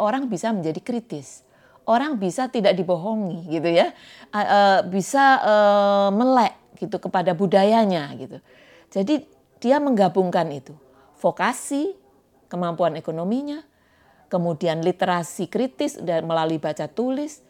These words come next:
dan kesadaran pada dirinya ya, dan tubuhnya. Saya kira itu adalah suatu yang sangat penting, yang nantinya tentu saja kita lihat bagaimana pendidik-pendidik lain itu mengembangkan pendidikan-pendidikan yang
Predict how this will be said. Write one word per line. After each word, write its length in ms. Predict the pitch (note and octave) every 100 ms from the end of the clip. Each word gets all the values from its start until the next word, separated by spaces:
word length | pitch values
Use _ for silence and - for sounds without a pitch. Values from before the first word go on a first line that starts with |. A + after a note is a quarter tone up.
| _ _ _
dan 160 | C4+
kesadaran 560 | C#4+ C#4+ C#4 G#3+ G#3+ A3+
pada 240 | A3 F#3
dirinya 640 | E3 F3 E3+ D#3+ D3+ C#3 C3+ -
ya, 240 | - D#3+ C4 - _ _ _ _
dan 160 | D#3+ D3
tubuhnya. 720 | C#3 D3+ E3+ D3+ D#3 C#3+ C#3+ _ -
Saya 160 | C4
kira 240 | C4 C#4+ D#4 -
itu 400 | C4+ - D#4+ -
adalah 560 | G3 G3 F#3+ A#3+ C#4 _ _ _
suatu 560 | - A#3+ A3 - C4
yang 160 | A#3+ G#3+
sangat 320 | A3+ G#3 G3+
penting, 560 | C4 D#4 C#4 F#3 G#3+ F#4+ _ _ _
yang 160 | A#3
nantinya 560 | A#3 A#3 A#3 C4 C#4+ F#4
tentu 240 | B3 A3
saja 240 | A3 A3 G3
kita 240 | A#3+ A3+
lihat 320 | A3 G3+ B3+
bagaimana 880 | - E3+ D#3+ D#3 D3+ E3 A3+ B3+ C4 - -
pendidik-pendidik 560 | E3+ D#3 - D#3 D#3
lain 320 | - D#3+ E3 E3+
itu 80 |
mengembangkan 880 | C4 A3+ F#3+ D#3+ D#3 D3+ D3+ B3 C#4 C4 _ _ _ _
pendidikan-pendidikan 1300 | B3+ A3+ G3+ G#3 A#3+ A#3 A3+ G#3 F#3 G3+ C#4 C#4 B3+
yang 320 | B3 C#4 C#4